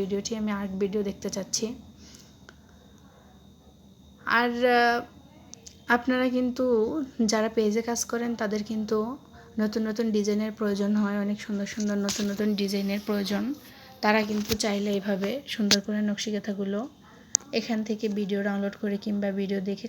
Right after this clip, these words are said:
কালেক্ট করে তারপরে নিজেদের মতো করে আর্ট করে নিতে পারেন। এখানে কিন্তু নকশিকাঁথা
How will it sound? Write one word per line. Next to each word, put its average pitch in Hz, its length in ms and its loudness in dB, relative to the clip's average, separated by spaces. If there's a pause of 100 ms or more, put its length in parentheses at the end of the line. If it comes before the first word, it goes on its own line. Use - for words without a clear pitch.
কালেক্ট 196 320 -4
করে 202 180 -4
তারপরে 208 380 -2
নিজেদের 196 400 -2
মতো 202 160 -2
করে 208 200 2
আর্ট 202 240 -2
করে 202 200 0
নিতে 185 140 -2
পারেন। 202 280 -2 (1500)
এখানে 247 320 4 (120)
কিন্তু 240 300 4
নকশিকাঁথা 233 760 4